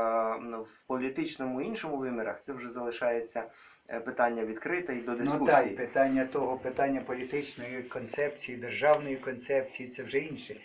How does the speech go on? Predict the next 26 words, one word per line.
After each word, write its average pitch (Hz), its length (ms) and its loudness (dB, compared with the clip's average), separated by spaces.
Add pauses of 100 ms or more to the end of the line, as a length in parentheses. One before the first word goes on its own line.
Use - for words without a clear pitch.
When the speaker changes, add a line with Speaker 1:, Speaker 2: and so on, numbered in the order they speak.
Speaker 1:
Так. 107 140 0
Speaker 2:
інший 147 280 -2
поверх. 117 340 -4 (320)
Але 151 280 6
на 143 140 2
першому 196 600 4
поверсі 117 540 0
це 131 140 -8
справді 165 380 4
відбулося. 135 460 -2
Навіть 143 320 -4
відозви 156 460 2
Махна, 151 380 -2 (340)
дуже 135 160 -2
багато 143 360 4
відозв 139 460 0
Махна 143 500 0 (260)
були 143 220 2
українською 135 580 -2
мовою, 170 420 0
писала 147 380 0
їх 151 200 -4
Галина 151 400 -4 (240)
Андріївна 139 760 -6 (360)
Кузьменко. 135 640 -2 (600)
От, 127 380 4